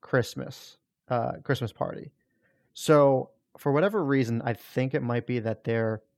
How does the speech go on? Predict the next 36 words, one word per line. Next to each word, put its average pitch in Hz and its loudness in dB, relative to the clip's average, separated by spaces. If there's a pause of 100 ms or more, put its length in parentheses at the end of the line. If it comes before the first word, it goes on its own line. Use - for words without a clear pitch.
(1400)
making 131 0
sure 143 0
all 127 4
the 127 0
hero 117 -2
stuff 135 -4
comes 117 -4
first, 139 -4 (760)
and 120 0
then 127 4
they're 131 4
gonna 123 2
start 120 -2 (120)
feeding 120 -2
in 117 0
the 110 -2
threads 113 0
of 104 -4
the 107 -2
next 110 -4
arc 117 0 (420)
as, 120 0
like, 113 -2
its 110 -4
own, 117 0
like, 107 -4
filler 117 -4
episode, 127 -8 (160)
possibly. 131 -2
Maybe 120 0
they'll 120 0 (540)
weave 127 0
it 135 -2
together 117 2
better, 117 -2
because, 113 -4